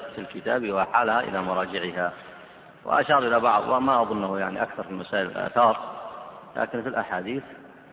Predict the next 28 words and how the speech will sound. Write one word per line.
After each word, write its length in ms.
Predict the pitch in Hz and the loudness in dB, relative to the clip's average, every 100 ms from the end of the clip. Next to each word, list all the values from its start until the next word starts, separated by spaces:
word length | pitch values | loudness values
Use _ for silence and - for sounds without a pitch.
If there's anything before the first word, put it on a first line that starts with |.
| - - - | -20 -20 -2
خرجها. 480 | 120 101 92 90 85 - - - - - - - - - - - - - - - | 0 0 -2 -2 -4 -8 -16 -20 -20 -20 -20 -20 -20 -20 -20 -20 -20 -20 -20 -16
وأشرت 540 | - 113 120 156 156 - | -2 0 2 2 2 2
أيضًا 240 | 131 123 | 0 2
إلى 220 | 117 117 | 2 2
أن 120 | 123 117 | 2 2
هناك 280 | 113 110 | 2 2
نسخ 320 | 117 127 113 107 | 2 0 -2 -4
محققة 600 | 95 113 - 95 - 110 113 | 0 0 2 -2 -2 -6 -8
في 120 | 104 | -8
جامعة 340 | 101 107 98 90 | -4 0 0 -2
أم 140 | 92 90 | -6 -10
القرى 400 | 85 120 110 - - - - - - - | -4 2 2 0 -12 -16 -18 -18 -14 -4
هي 160 | 120 | 2
لا 120 | 113 | 4
ريب 220 | 117 135 113 | 6 4 2
أوسع، 380 | 143 120 - 117 - - - - - - - - - | 2 2 -2 -6 -8 -16 -18 -18 -20 -20 -20 -20 -18
لأن 540 | 107 113 123 113 113 113 - | -6 -2 0 2 0 -2 -6
فيها، 400 | 127 123 113 120 - - - - | -2 2 2 2 -2 -12 -14 -6
آه، 280 | 95 95 90 | -2 -2 -2
أمور 300 | 110 120 107 - | -2 0 -2 -2
منها 360 | 113 117 107 | -2 0 0
تحقيق 380 | 104 95 - 113 - | -2 -10 -10 -8 -6
النص، 400 | 92 110 - - - - - - - - - - - - - - - _ - | -4 -4 -4 -14 -16 -20 -20 -20 -20 -20 -20 -20 -20 -20 -20 -20 -20 _ -8
آه، 240 | 92 92 | -4 -2
لأن 220 | 90 107 | -2 -2
في 140 | 107 117 | -4 0
بعض 220 | 104 95 | 0 0
النسخ 300 | 101 104 104 | -4 -6 -8